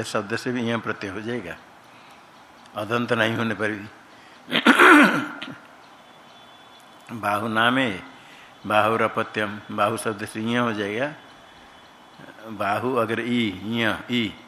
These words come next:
बाहु के उकार को गुण करने के लिए क्या सूत्र?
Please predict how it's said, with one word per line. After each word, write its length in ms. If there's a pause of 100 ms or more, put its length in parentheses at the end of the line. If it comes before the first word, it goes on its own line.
(520)
बाहु 260
के 100
उकार 300
को 140
गुण 240
करने 260
के 60
लिए 80
क्या 160
सूत्र? 380